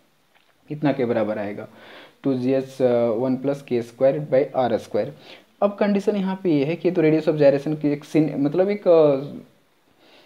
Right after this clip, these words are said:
बोल सकते हो कि एक, अ, general for derivation यहाँ पे हम लोग calculate कर लिए। लेकिन वही चीज़ अब यदि मैं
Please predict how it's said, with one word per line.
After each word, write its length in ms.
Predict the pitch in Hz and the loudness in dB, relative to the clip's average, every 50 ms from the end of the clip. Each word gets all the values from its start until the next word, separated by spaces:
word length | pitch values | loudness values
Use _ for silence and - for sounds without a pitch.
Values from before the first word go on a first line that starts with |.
| _ _ _ | _ _ _
बोल 180 | 143 143 156 170 | 0 0 0 2
सकते 260 | 180 165 156 170 - 170 | 2 -2 -2 0 -2 0
हो 220 | 165 151 156 185 196 - - | 2 2 0 0 -2 -4 -2
कि 120 | 147 143 | 0 2
एक, 200 | 147 147 147 - 143 | 2 0 0 2 4
अ, 300 | 135 135 131 131 127 - - - - - - _ _ _ _ _ _ _ _ _ _ _ _ _ _ _ _ _ _ | 4 6 4 4 0 -4 -14 -20 -20 -20 -20 _ _ _ _ _ _ _ _ _ _ _ _ _ _ _ _ _ _
general 380 | 139 143 151 160 165 175 170 165 | -4 0 0 2 4 4 2 4
for 200 | 165 170 143 135 | 4 2 2 2
derivation 500 | 127 131 135 135 143 135 131 123 - 135 127 | 2 0 2 2 2 2 0 -2 -2 -4 -2
यहाँ 140 | 120 117 | -2 -4
पे 120 | 117 - 123 | -4 -4 -2
हम 100 | 117 110 | 0 0
लोग 140 | 113 113 - | -2 -4 -6
calculate 420 | 110 110 110 - 113 104 98 - | -10 -10 -8 -10 -10 -10 -10 -8
कर 140 | - 113 104 | -10 -10 -8
लिए। 180 | 113 - 76 - _ _ _ - - - - - _ _ _ | -8 -10 -12 -16 _ _ _ -20 -20 -20 -20 -20 _ _ _
लेकिन 220 | 156 156 - 202 | -6 -4 -4 -4
वही 240 | 196 202 185 185 220 208 | -4 -4 -2 -2 -4 -4
चीज़ 280 | - 127 120 117 - 185 - - _ _ _ _ - | -2 -4 -4 -4 -6 -8 -16 -20 _ _ _ _ -4
अब 100 | 143 156 160 | -4 -2 -2
यदि 160 | 160 180 185 | -2 -2 -2
मैं 420 | 180 175 175 175 175 175 175 175 | -2 -2 -2 -2 -2 -2 -4 -6